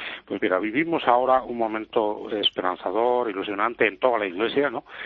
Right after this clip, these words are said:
Y, por supuesto, en España también lo estamos viviendo, y dentro de este momento ilusionante, esperanzador, eh, se encuentra la vida consagrada, que yo creo que durante este año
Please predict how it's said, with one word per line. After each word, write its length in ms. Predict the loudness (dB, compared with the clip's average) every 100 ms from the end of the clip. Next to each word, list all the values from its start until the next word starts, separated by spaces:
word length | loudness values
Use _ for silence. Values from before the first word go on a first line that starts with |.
| -14 -16 -6
Y, 460 | 0 2 0 -2
por 180 | -2 -4
supuesto, 360 | -4 -4 -2 -2
en 80 | -4
España 320 | -2 -2 -2
también 340 | -2 -2 -2
lo 60 | -2
estamos 320 | -2 -2 -2
viviendo, 560 | -6 -2 -2 2 0 0
y 120 | -6
dentro 420 | -6 -6 -2 -2 -2
de 60 |
este 240 | -6 -4 -2
momento 560 | -2 -2 -4 -2 -2
ilusionante, 560 | 0 -4 -2 -2 0 -2
esperanzador, 680 | -2 -4 -4 0 0 0 -2 -10 -12 -12 -6
eh, 60 | -2
se 60 | -2
encuentra 440 | 0 -2 0 2
la 120 | 2
vida 180 | 2 0
consagrada, 760 | 0 -4 -2 0 2 4 4 0
que 340 | 0 0 0
yo 120 | -2 0
creo 160 | 0
que 100 | 0
durante 400 | 0 0 2 0
este 240 | 0 2 2
año 460 | 2 -2 -4 -4